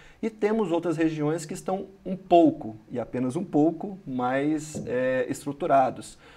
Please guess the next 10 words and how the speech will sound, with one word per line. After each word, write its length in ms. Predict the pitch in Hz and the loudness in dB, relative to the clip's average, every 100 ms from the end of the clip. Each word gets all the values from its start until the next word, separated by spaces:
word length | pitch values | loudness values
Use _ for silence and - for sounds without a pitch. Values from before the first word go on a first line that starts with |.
| - _ | -20 _
como 260 | 135 139 | 0 2
as 140 | 151 143 | 2 0
cachoeiras 460 | 143 - 135 131 | -2 2 2 2
de 80 | 117 | 0
Pirinópolis, 840 | 123 139 143 135 143 135 123 123 | -6 -4 -2 0 2 0 -2 -8
da 100 | 117 | -10
cidade 300 | 120 117 110 | -10 -8 -8
de 100 | 113 | -8
Goiás, 600 | 113 147 135 131 110 107 - | -2 2 6 4 2 -6 -4
e 280 | 131 139 - | 2 2 0